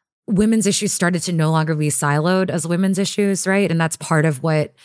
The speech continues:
made it possible. I sort of smoothed b-,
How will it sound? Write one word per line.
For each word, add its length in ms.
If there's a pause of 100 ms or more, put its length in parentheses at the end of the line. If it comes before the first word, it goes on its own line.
(480)
made 240
it 120
possible. 480
I 80
sort 160
of 100
smoothed 840
b-, 60